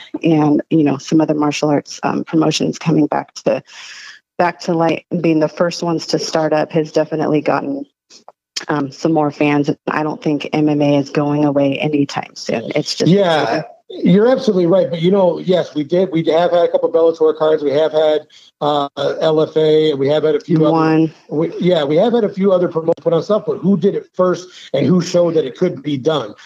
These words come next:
Speaker 2: It was
Speaker 1: Oh,
Speaker 2: the
Speaker 1: right, for
Speaker 2: U F C,
Speaker 1: sure. It was
Speaker 2: right?
Speaker 1: the
Speaker 2: So,
Speaker 1: U F C.
Speaker 2: so
Speaker 1: For
Speaker 2: it,
Speaker 1: sure.
Speaker 2: right, so
Speaker 1: We
Speaker 2: the
Speaker 1: were the
Speaker 2: story is
Speaker 1: first, and then it was just like, it, you know, snowballed a little bit. Once the U F C could do it, then it was like all of us, everyone else started jumping on the wagon.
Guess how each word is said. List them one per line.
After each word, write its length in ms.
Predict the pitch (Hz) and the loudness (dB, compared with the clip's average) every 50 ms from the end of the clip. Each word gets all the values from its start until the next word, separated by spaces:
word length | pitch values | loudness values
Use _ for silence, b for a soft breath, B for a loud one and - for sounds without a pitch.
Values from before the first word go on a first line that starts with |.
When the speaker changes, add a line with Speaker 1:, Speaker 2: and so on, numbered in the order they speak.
| B B B | B B B
Speaker 2:
It 80 | 151 | -2
was 100 | 151 151 | 0 0
Speaker 1:
Oh, 40 | 302 | 0
Speaker 2:
the 120 | 240 160 185 | 0 0 0
Speaker 1:
right, 140 | 214 170 | 0 0
for 60 | 151 139 | 0 0
Speaker 2:
U 60 | 196 | -2
F 60 | 175 | -2
C, 100 | - 180 | 0 0
Speaker 1:
sure. 120 | 240 285 | 2 2
It 20 | 220 | 2
was 100 | 165 156 | 2 2
Speaker 2:
right? 100 | 151 156 | 0 2
Speaker 1:
the 60 | 165 | 0
Speaker 2:
So, 60 | 160 | 0
Speaker 1:
U 60 | 165 | 0
F 80 | 139 127 | 0 -4
C. 260 | - - - 220 170 | -6 -4 -2 0 2
Speaker 2:
so 260 | 139 196 180 180 165 | 2 2 2 2 2
Speaker 1:
For 80 | 165 262 | 2 0
Speaker 2:
it, 40 | 262 | 0
Speaker 1:
sure. 180 | - 208 202 | 0 0 0
Speaker 2:
right, 180 | 160 139 - 160 | 0 0 -2 -2
so 80 | - 202 | -2 0
Speaker 1:
We 140 | 208 247 269 | 2 2 2
Speaker 2:
the 60 | 247 | 2
Speaker 1:
were 160 | 220 226 220 | 2 2 2
the 60 | 220 | 2
Speaker 2:
story 100 | 185 190 | 0 0
is 60 | 202 202 | 0 0
Speaker 1:
first, 360 | 247 208 170 170 165 - - | 0 0 -2 -4 -4 -4 -4
and 160 | 190 185 196 | -2 0 0
then 100 | 196 196 | 0 0
it 120 | 190 180 | 0 0
was 160 | 180 190 180 180 | 0 -2 -2 -2
just 200 | 180 180 - - | -2 -2 -2 0
like, 260 | 170 165 160 - B B B B B B B | -2 -2 -2 -4 B B B B B B B
it, 260 | 180 185 175 151 - - - | -2 -2 -2 -2 -4 -6 -4
you 160 | 196 196 175 | -2 -2 0
know, 380 | 170 160 151 143 143 143 - _ _ _ - | 0 0 0 -2 -4 -6 -10 _ _ _ -20
snowballed 520 | - - - 196 190 180 160 147 143 143 | -10 -4 0 0 0 2 2 0 0 0
a 60 | 143 143 | 0 -2
little 240 | 147 151 147 147 - - 143 | -2 -4 -6 -8 -10 -6 -2
bit. 180 | 143 143 131 | 0 0 0
Once 280 | 156 160 175 190 196 - | 2 2 0 0 -2 -4
the 80 | - 180 | -4 -2
U 120 | 180 214 | 2 2
F 120 | 202 180 165 | 2 2 0
C 160 | - - 214 | 0 -2 -2
could 160 | 208 - 208 - | 0 0 -2 0
do 140 | 208 214 - | 2 2 2
it, 200 | 240 247 - 147 | 2 0 0 0
then 140 | 170 170 175 | 0 0 2
it 80 | 131 | 2
was 120 | 160 160 160 | 0 0 0
like 160 | 160 156 - | 0 0 0
all 180 | - 160 165 | 0 -2 -2
of 120 | 165 - - | -2 -4 -4
us, 160 | 170 156 - - | -4 -4 -4 -2
everyone 420 | 165 170 165 170 160 160 160 156 | -2 0 0 0 2 2 2 2
else 220 | 156 151 147 - - | 0 0 -2 -6 -8
started 340 | - - 170 156 151 147 | -4 -2 0 0 0 -2
jumping 320 | - - 156 156 - 170 156 | 0 0 -2 0 0 0 0
on 160 | 151 147 143 | 0 0 0
the 80 | 143 139 | 0 2
wagon. 380 | 156 165 175 165 143 139 143 | 2 0 0 0 -2 -4 -4